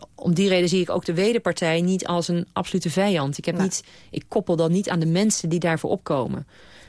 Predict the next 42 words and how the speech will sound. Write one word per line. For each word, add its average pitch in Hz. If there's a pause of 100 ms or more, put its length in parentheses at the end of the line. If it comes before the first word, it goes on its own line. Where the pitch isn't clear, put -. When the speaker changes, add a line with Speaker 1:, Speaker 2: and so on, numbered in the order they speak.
Speaker 1:
Ehm, 147 (760)
je -
hebt 175
Speaker 2:
Maar 202
u -
Speaker 1:
o- 226
Speaker 2:
kunt 233
ook 220
heel 196
boos 175
worden. 202 (480)
Speaker 1:
Ja, 269
Speaker 2:
En, 262
Speaker 1:
er 247
zijn 285
Speaker 2:
en, 277
Speaker 1:
wel 254
Speaker 2:
en 247
Speaker 1:
momenten 240
dat 214
ik 190
denk 226
van... 214
nou, 214
volgens 185
mij 226
gaat -
het 190
hier 196
iets -
te -
ver. 233 (520)
Eh, 170
eh, 165
maar 180
ik -
kan 190
ook 160
professioneel 262
heel 247
boos 170
worden. 147